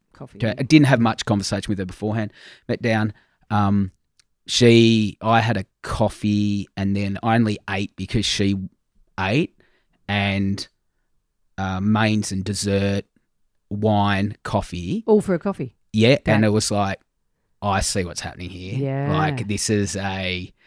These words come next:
Speaker 1: She's getting fed.
Speaker 2: Yeah, and so me and my friend from that day started calling it Plenty of Fish and Chips.
Speaker 1: <laughs>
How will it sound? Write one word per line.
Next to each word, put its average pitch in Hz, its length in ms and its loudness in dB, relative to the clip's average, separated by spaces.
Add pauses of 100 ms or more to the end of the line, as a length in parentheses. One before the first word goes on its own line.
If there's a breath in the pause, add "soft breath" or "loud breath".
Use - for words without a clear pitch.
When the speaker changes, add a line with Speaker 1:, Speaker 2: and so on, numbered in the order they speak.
(100)
Speaker 1:
She's 160 140 -12
getting 135 220 -4
fed. 170 300 -8
Speaker 2:
Yeah, 107 340 2
and 107 120 0
so 113 180 6
me 120 160 8
and 117 80 4
my 107 100 2
friend 104 400 -2
from 101 220 -4
that 98 180 -6
day 98 240 -2
started 98 480 -2
calling 95 380 -2
it - 160 -10
Plenty 98 300 0
of 87 60 -8
Fish - 220 -6
and 87 120 -8
Chips. - 560 -4
Speaker 1:
<laughs> - 880 -4